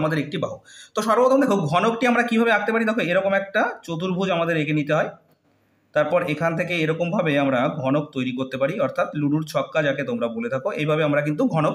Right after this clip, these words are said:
তৈরি করে নিতে পারি, ঠিক আছে? তো আমরা দেখব, ঘনকের কিন্তু দৈর্ঘ্য, প্রস্থ আর উচ্চতা সবসময় এক হয়। তাহলে একটি বাহু বা বাহুর দৈর্ঘ্য যদি আমরা ধরি, তাহলে পাঁচ সেন্টিমিটার হচ্ছে।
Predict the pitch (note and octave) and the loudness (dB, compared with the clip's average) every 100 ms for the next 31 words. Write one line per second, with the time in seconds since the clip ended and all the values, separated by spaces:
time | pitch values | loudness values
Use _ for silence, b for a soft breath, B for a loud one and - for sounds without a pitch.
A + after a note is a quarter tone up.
0 | - C3+ B2 B2+ B2 F#2+ F2+ - F4+ C4 | 0 0 0 -2 -4 -4 -8 -4 0 0
1 | - - B B B B - F#3 G#3 A3+ | -2 -10 B B B B 2 2 4 2
2 | A3 F3+ - D#3 F#3 F#3+ G#3+ G#3+ G3+ E3+ | 2 0 0 0 0 0 -2 -2 -2 -2
3 | D3+ E3 F3 F3+ G3+ F#3 F3+ - G#3 G3 | 0 0 2 2 2 0 -2 0 2 2
4 | F3 F3 F#3 D3 E3+ B B - F3 E3+ | 0 0 0 2 0 B B -2 0 0
5 | G3 G#3 C3 C3 A2 G2+ - B B G3 | 0 0 2 0 -2 -4 -8 B B 0
6 | G#3 G3+ G3+ - G#3+ E3 F3 G3 G3 F#3+ | 2 2 -2 -4 -4 0 2 2 2 2
7 | E3+ F3 G3 E3 F3 F3+ F3+ G#3 G3+ G3+ | 4 4 4 2 0 2 2 2 2 2
8 | F#3+ F#3 F3 D3+ D3+ F3 F3+ F3+ F3+ G3+ | 2 2 2 0 0 0 2 2 0 0
9 | G3 G3 G3 F#3+ F#3+ F#3 | 0 0 2 2 2 -2